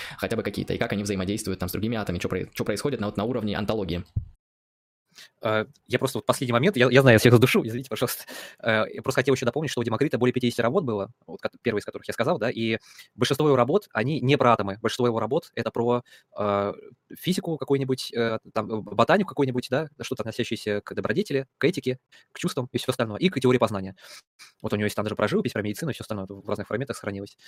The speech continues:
Speaker 2: А, вот отвечая на ваш вопрос, э, у нас есть, э, наиболее авторитетный источник в перевожении идей Демокрита – это Аристотель. Это его вот тут физика и перевожение, значит, в, о разрушении, а, о созидании, о рождении и разрушении веществ. А,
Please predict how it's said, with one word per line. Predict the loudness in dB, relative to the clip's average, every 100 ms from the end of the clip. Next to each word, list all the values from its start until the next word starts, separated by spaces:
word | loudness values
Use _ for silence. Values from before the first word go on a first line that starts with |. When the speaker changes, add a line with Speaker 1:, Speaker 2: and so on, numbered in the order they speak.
| -20 -20 -20 -20 -16 0
Speaker 2:
А, | 4 6 6 2 -2 _ _ -8
вот | -8
отвечая | 4 6
на | 6
ваш | 4
вопрос, | 2 0 -4 _ _ -4
э, | 0
у | 2
нас | 2 2
есть, | 0 0 2
э, | 0
наиболее | 0 -2 4 4 4
авторитетный | 0 0 0
источник | -2 -4 -6
в | -4
перевожении | -2 -2 -2 -6
идей | -6 -4
Демокрита – | -2 0 2
это | 4
Аристотель. | 2 2 -2 -4 _ _ _ _ _ -10
Это | -6
его | 0 2 0
вот | -4
тут | -12 -8
физика | -6 -6 -4
и | -4 -2
перевожение, | 0 0 -2 -6
значит, | -8 -12 -14 -8
в, | -6 -6 -10 -18 0
о | 2
разрушении, | 4 4 4 2 0 -4 -8 _ _ _ -6
а, | -2
о | -2
созидании, | -2 0 2 0 -6 0
о | 0
рождении | 2 -2 0
и | 0 0 0
разрушении | -2 0 0 -2
веществ. | -4 -8 -10 _ _ -20 -20 -20 _ _ -10
А, | -6 -4